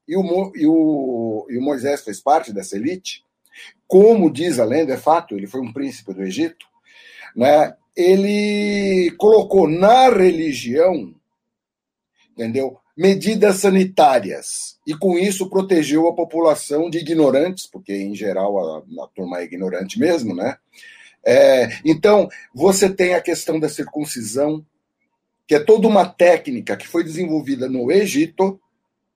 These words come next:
que foi passada e os rabinos praticam até hoje. Tanto é que existem cirurgiões plásticos pra fazer, ou, ou urologistas, pra fazer um corte, que é um corte, que a, a maneira como se faz o corte pra fazer a circuncisão,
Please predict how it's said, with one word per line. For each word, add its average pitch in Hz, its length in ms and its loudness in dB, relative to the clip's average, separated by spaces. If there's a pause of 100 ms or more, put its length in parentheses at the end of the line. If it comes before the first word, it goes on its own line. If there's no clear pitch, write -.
(200)
que 143 120 -6
foi 190 240 2
passada 151 580 2
e - 20 0
os 127 80 -8
rabinos 127 380 -4
praticam 117 440 -6
até 123 140 -6
hoje. 147 160 -4 (180)
Tanto 202 240 -2
é 190 60 0
que 185 100 -10
existem 175 440 -8
cirurgiões 113 840 -6 (380)
plásticos 135 560 2
pra - 140 -6
fazer, 110 800 -2
ou, 147 420 2
ou 123 600 2
urologistas, 139 960 -4 (480)
pra 151 160 2
fazer 151 320 2
um 160 180 -2
corte, 160 520 0
que - 100 -8
é 147 40 -2
um 170 120 -8
corte, - 500 -2
que 151 120 -10
a, 135 240 -2
a 139 80 -6
maneira 180 520 2
como 180 200 -8
se - 100 -14
faz 147 240 -4
o 123 80 -16
corte 101 380 -6
pra 104 80 -14
fazer 104 240 -6
a 104 40 -10
circuncisão, - 840 -10